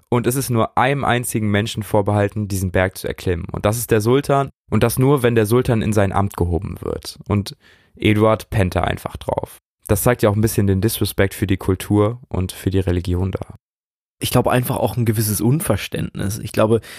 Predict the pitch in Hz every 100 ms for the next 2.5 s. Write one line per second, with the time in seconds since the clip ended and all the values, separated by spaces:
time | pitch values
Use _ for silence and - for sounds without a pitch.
0 | - 113 139 156 135 139 123 - - 107
1 | 110 - 113 110 - - 101 - 104 107
2 | 131 254 - -